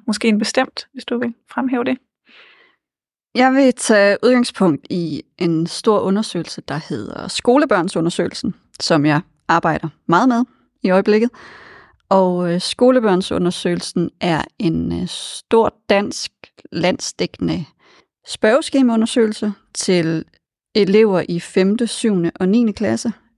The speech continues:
Speaker 2: Øh, der er fokus på de her tre aldersgrupper, som er de elleve, tretten og femten-årige. Og, øh, Skolebørnsundersøgelsen er, øh, en del af et, øh, internationalt forskningsprojekt, som hedder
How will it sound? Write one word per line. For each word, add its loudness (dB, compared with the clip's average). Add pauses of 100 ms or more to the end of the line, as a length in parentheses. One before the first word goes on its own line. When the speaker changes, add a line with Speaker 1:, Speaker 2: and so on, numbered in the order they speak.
(100)
Speaker 2:
Øh, -6 (100)
der 2
er 4
fokus 2
på -2
de -2
her 0 (400)
tre -2 (360)
aldersgrupper, 0
som 0
er 0
de -4
elleve, 2
tretten 0
og -4
femten-årige. 0 (960)
Og, 4
øh, 0
Skolebørnsundersøgelsen 0 (100)
er, -2
øh, -6 (440)
en 2
del 2
af 0
et, -8
øh, -6 (120)
internationalt 2
forskningsprojekt, -2
som -2
hedder -6